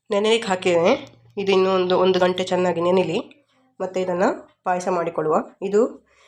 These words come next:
ನೆಂದಾಗುವಾಗ ತುಂಬ ಉಬ್ಬಿ ಬರ್ತದಲ್ಲ ಫ್ರೆಂಡ್ಸ್, ಮತ್ತೆ ತುಂಬ ಹೊತ್ತು ಬೇಯಲಿಕ್ಕೆ ಬೇಕಾಗುದಿಲ್ಲ. ಹಾಗಾಗಿ ಇದನ್ನ, ಆ, ಒಂದು ಸೈಡಿಗೆ ಇಡ್ತೇನೆ ಫ್ರೆಂಡ್ಸ್.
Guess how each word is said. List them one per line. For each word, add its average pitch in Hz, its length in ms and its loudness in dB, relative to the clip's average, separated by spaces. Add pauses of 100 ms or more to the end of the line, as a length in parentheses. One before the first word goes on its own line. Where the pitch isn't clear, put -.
(160)
ನೆಂದಾಗುವಾಗ 214 560 0
ತುಂಬ 220 280 -2
ಉಬ್ಬಿ 208 220 2
ಬರ್ತದಲ್ಲ 180 440 0
ಫ್ರೆಂಡ್ಸ್, 196 300 -2
ಮತ್ತೆ 190 220 -2
ತುಂಬ 214 280 0
ಹೊತ್ತು 208 260 -2
ಬೇಯಲಿಕ್ಕೆ 196 420 0
ಬೇಕಾಗುದಿಲ್ಲ. 180 540 0 (680)
ಹಾಗಾಗಿ 180 360 0 (460)
ಇದನ್ನ, 185 260 2 (1000)
ಆ, - 60 -6
ಒಂದು 180 280 0
ಸೈಡಿಗೆ 202 340 2
ಇಡ್ತೇನೆ 196 420 0 (2000)
ಫ್ರೆಂಡ್ಸ್. 226 320 -4